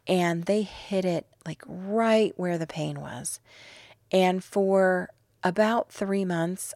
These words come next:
I felt like I could run a marathon. And then it faded, and my doctor will do the shots every,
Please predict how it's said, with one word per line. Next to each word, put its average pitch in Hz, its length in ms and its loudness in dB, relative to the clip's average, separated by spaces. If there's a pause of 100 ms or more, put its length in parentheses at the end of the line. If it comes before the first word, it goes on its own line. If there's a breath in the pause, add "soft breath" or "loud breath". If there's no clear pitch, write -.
I 165 100 0
felt 175 340 -2
like 175 180 -6
I 170 60 -4
could 156 320 -10
run 151 180 -2
a 151 60 -6
marathon. 143 760 -8 (440 loud breath)
And 247 140 4
then 320 80 6
it 294 120 4
faded, 160 600 -2 (240)
and 175 380 0 (400)
my 185 220 0
doctor 175 680 0 (100)
will 160 100 -2
do 165 200 -2
the 165 80 -6
shots 156 460 -2
every, 156 460 -4